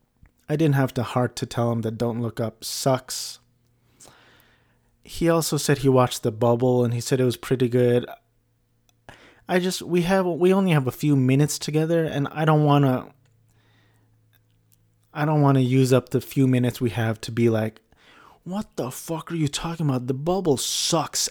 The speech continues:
ass." Um,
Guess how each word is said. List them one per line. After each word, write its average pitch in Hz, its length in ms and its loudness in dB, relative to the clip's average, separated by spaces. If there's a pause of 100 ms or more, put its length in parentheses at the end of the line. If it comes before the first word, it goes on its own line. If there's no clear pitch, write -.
ass." 117 840 -4 (1300)
Um, 120 560 -2